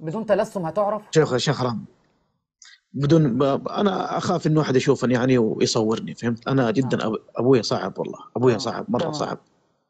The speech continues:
Speaker 2: أبوي صعب. شوف يا شيخ رامي. أنا بحكي لك موضوع والله هذا بيني وبينك، ما عندي مشكلة حتى وإن كان بث، لكن ما حد بيعرفني. أبويا عنده استراحة، تمام؟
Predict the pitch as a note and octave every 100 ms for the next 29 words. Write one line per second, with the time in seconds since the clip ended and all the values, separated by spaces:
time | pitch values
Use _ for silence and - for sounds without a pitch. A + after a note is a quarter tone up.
0 | _ _ _ _ _ _ _ _ _ _
1 | _ A#2+ C3+ B2 A#2+ F2 - C#3+ - A#2+
2 | - G#2 F#2+ _ _ _ _ _ _ _
3 | _ _ _ _ _ _ - D3 C#3 B2+
4 | - E3+ A#2 A2+ A2 C3 B2+ A#2 B2+ B2+
5 | A#2+ A#2 G#2+ A2 G2+ G#2 F#2+ - - _
6 | - D#3 B2 C3 B2 A#2+ A2+ G#2+ A#2+ A#2+
7 | A2 - A2+ A#2 A2+ B2 C3 C#3+ - F#3
8 | G2+ G#2+ G2+ F#2 _ _ _ _ _ _
9 | _ _ _ _ _ _ _ _ - -
10 | - A2+ C3+ D3 C3 - C#3 G#2+ - G#2+
11 | G#2 - - _ _ _ _ _ - G#2+
12 | B2